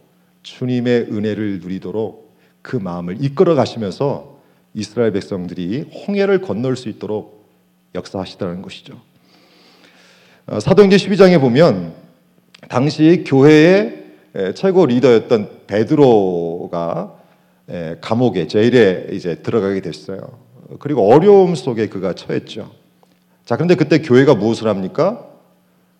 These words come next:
하나님께 은혜를 구합니다. 하나님을 찾습니다. 하나님께 문을 두드려요. "하나님, 지금 베드로가, 우리 교회의 지도자인 목사님인 베드로 목사님이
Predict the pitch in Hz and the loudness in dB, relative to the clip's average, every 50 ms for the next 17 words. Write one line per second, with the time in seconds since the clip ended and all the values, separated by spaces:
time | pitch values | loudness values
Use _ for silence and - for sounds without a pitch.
0 | _ _ _ _ _ _ _ _ - - 123 120 107 104 101 98 87 - - 135 | _ _ _ _ _ _ _ _ -10 -8 -6 -6 -6 -6 -8 -10 -6 -2 -2 0
1 | 160 190 226 - - _ _ _ _ _ _ - 107 101 92 101 95 90 92 90 | 0 -2 -4 -10 -16 _ _ _ _ _ _ -12 -10 -8 -8 -8 -8 -8 -10 -8
2 | - - 101 95 92 82 82 80 - - - - - _ _ _ _ _ _ _ | -4 -4 -4 -4 -4 -6 -10 -14 -16 -18 -20 -20 -20 _ _ _ _ _ _ _
3 | _ _ _ _ _ _ _ - - 127 120 117 110 107 107 107 - - 139 - | _ _ _ _ _ _ _ -10 -6 -6 -4 -4 -4 -4 -6 -6 -8 -12 -12 -10
4 | 151 147 139 135 131 151 170 196 240 - - - _ _ _ _ _ _ _ _ | -10 -8 -8 -6 -4 -4 -4 -4 -6 -10 -16 -20 _ _ _ _ _ _ _ _
5 | _ - - 131 120 107 104 98 92 92 - - 143 160 - - - - _ - | _ -12 -10 -8 -6 -6 -8 -10 -12 -10 -6 -4 -4 -4 -6 -8 -16 -20 _ -12
6 | 87 90 101 98 98 92 87 - - 104 95 120 101 98 95 80 - - - _ | -10 -8 -6 -6 -6 -8 -8 -10 -12 -12 -10 -10 -10 -10 -12 -16 -20 -20 -20 _
7 | _ - - - _ _ _ _ - 151 139 135 135 147 156 151 123 104 95 90 | _ -20 -20 -20 _ _ _ _ -6 -2 0 2 4 4 4 4 2 0 -4 -10
8 | - - - _ _ _ _ _ _ _ _ _ _ _ _ - - 139 170 170 | -14 -20 -20 _ _ _ _ _ _ _ _ _ _ _ _ -10 -4 -2 -2 0
9 | 135 131 135 147 139 160 151 151 135 135 127 131 147 143 113 95 90 101 - - | 2 4 4 4 6 6 6 6 6 6 8 8 6 6 4 0 -4 -8 -12 -20
10 | - _ _ _ _ _ _ _ _ - - _ - 143 151 175 165 - 147 143 | -20 _ _ _ _ _ _ _ _ -20 -16 _ 0 2 4 4 4 4 6 6
11 | 151 151 147 143 - - - 143 127 139 131 135 147 151 127 107 98 113 127 - | 8 8 6 4 2 2 2 4 4 4 4 4 2 0 -2 -2 -2 -4 -4 -2
12 | - 160 147 143 143 139 147 147 143 131 - 113 120 127 165 170 165 156 139 - | 0 0 0 0 0 -2 -2 -2 -4 -4 0 0 2 4 4 4 4 4 2 2
13 | - 139 127 120 131 139 175 185 143 110 87 - | 0 0 0 0 -2 0 0 0 0 -2 -4 -8